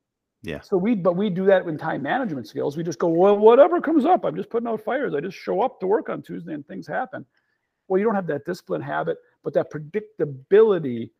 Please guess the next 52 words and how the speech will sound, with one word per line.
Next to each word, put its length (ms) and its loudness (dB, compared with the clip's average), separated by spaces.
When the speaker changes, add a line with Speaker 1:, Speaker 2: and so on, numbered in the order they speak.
Speaker 2:
caused 360 -2
your 100 -2
brain 300 -6
to 60 -2
go 160 -6
to 100 -4
another 260 -4
level, 280 -4
and 80 -10
you're 80 -8
not 100 -6
running 160 -10
with 160 -12
this 160 -16
monkey 340 -10
bra-, 220 -14
monkey 560 -6
brain, 300 -6
I 20 -20
call 280 -8
it. 60 -14
Go 80 4
Speaker 1:
Right. 60 8
Speaker 2:
ahead, 140 2
sorry. 280 -4
Keep 120 -8
Speaker 1:
So, 180 6
Speaker 2:
going. 160 -12
Speaker 1:
so 240 4
what 240 4
I 60 4
relate 360 0
that 200 -2
to 180 -4
is 180 -6
I 80 0
try 220 4
to 80 0
automate 680 -6
as 160 -8
much 200 -4
as 80 -12
I 80 -4
can 220 -8
in 80 -6
my 80 -8
life. 380 -10
What 120 -2
I 60 0
mean 200 2
by 120 4
that 320 -4